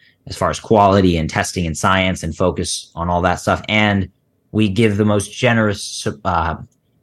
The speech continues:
we give the most generous return policy. In other words, if somebody wants to return their glasses within thirty days, you could buy them, wear them for a month, literally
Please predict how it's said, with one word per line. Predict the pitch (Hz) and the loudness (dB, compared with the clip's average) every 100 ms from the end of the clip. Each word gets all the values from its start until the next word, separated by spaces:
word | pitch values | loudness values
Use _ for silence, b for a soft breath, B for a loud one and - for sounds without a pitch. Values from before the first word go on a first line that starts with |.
| _ _ _ _ _ _ - | _ _ _ _ _ _ 0
we | 107 | 4
give | 107 | 4
the | 101 | 4
most | 101 101 | 4 2
generous | - 104 101 95 - - - - | 2 2 4 2 -2 -8 -10 -8
return | 98 98 - 101 98 | -6 -4 0 0 2
policy. | 92 87 87 - 90 82 | 2 2 0 -2 -4 -2
In | 90 | 0
other | 90 | 0
words, | 90 87 82 | 0 0 -2
if | 90 | -2
somebody | 113 101 98 | 0 2 2
wants | 92 90 | 0 -2
to | 98 | -4
return | 87 98 | -4 -2
their | 92 | 0
glasses | 87 80 78 - 90 | 2 2 2 -2 -2
within | 90 82 90 85 | -2 -2 -2 -2
thirty | 80 92 90 | 0 2 2
days, | 82 85 95 | 2 4 2
you | 92 | 2
could | 92 76 | -2 0
buy | 87 90 | 2 2
them, | 90 90 | 2 0
wear | 90 | 0
them | 90 87 | 0 -2
for | 90 | -2
a | 80 | 0
month, | 85 87 101 - - | 0 2 0 -4 -8
literally | 95 95 - 104 104 104 104 | -4 -4 0 2 4 2 -2